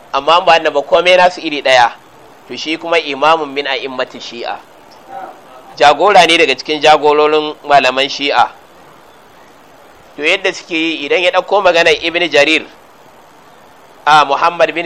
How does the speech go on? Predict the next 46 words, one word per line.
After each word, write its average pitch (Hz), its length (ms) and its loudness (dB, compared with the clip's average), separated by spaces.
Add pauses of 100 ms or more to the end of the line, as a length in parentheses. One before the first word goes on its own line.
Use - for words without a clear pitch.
Jarir 147 280 0
ibn 147 200 -4
Rustum, 139 480 -6 (300)
a 135 100 -2
Shi'i 160 480 -4
ar-Rafidi, 135 680 0 (720)
in 170 120 -8
ya 185 100 4
ɗauko 185 320 0
maganar 165 320 2
wannan 151 240 0
ɗan 139 160 -4
Shi'ar, 139 320 -2 (720)
in 156 80 -6
yana 170 240 4
so 165 160 -6
ya 147 100 -2
daɗa 139 460 2 (720)
jefar 170 340 0
da 156 100 2
kai, 123 220 -8 (640)
da 131 60 -4
ya 170 160 4
kama 175 260 4
magana 160 180 0
sai 165 160 -8
ce 165 140 -10
Ibn 190 340 -2
Jarir 151 320 -6
ne 131 140 -8
ya 127 60 -10
faɗa. 113 260 -8 (1040)
To 120 80 -18
kaga 180 260 4
in 202 80 -2
baka 185 160 0
san 175 160 -6
guda 165 280 0
biyu 165 160 -4
bane 160 200 -4
sai 180 180 -12
magana 160 280 -2
ta 147 120 -10
yi 139 60 -8
ma 143 140 -4
girma. 143 380 -4